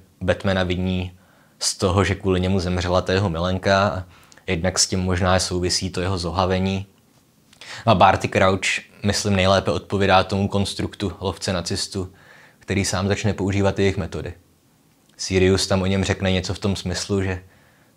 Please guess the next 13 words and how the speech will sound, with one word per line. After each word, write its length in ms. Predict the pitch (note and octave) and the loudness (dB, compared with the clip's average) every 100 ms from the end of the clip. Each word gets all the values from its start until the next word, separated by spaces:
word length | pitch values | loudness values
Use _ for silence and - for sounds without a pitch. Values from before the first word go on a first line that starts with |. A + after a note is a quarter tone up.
| _ - | _ -14
se 200 | - F#2+ | -8 -4
stal 260 | - F#2+ | 2 2
ve 100 | F#2 | 4
výsledku 480 | F#2 F2 G2+ F#2 G#2 | 0 2 0 0 -2
s-, 160 | - - | -4 -4
skoro 320 | - F#2+ F#2+ | -4 -2 -2
stejně 320 | - F#2+ F#2 | -2 -2 -2
špatným 500 | - F2+ - F#2+ F#2 | -2 -4 -2 -4 -2
jako 220 | F2+ F#2 | -4 -4
smrti 340 | - F2 F2 F2 | -6 -6 -4 -6
jedi, 260 | D2+ D#2 | -6 -8
které 320 | - D#2+ D#2+ | -10 -8 -6
lovil. 400 | D#2 D2 C#2+ E2 | -6 -8 -10 -10